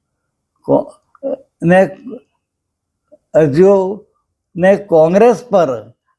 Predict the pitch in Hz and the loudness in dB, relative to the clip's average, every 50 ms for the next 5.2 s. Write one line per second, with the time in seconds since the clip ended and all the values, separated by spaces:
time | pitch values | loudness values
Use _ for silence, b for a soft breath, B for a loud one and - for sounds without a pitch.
0 | _ _ 160 165 170 165 - - - - 233 247 247 247 - - 226 196 - - | _ _ -2 -2 -2 -2 -4 -6 -6 -2 0 0 0 -2 -4 -4 -4 -4 -2 -2
1 | 202 190 147 143 156 147 147 139 131 135 127 123 - - 131 120 113 107 - - | -4 -4 -2 -2 -2 -2 -2 -2 -4 -4 -6 -6 -8 -12 -14 -16 -16 -20 -20 -20
2 | _ _ _ _ _ _ _ _ _ _ _ _ _ _ _ _ _ _ _ _ | _ _ _ _ _ _ _ _ _ _ _ _ _ _ _ _ _ _ _ _
3 | _ _ _ _ _ _ b b b b b b b - - 139 139 139 160 170 | _ _ _ _ _ _ b b b b b b b -6 -2 0 0 2 2 2
4 | 160 117 165 165 135 143 165 160 156 139 127 135 156 170 170 165 170 190 185 190 | 0 0 -2 -2 -2 0 0 2 0 0 -2 -2 0 0 0 0 0 -2 -2 -2
5 | 180 156 135 | -2 -4 -8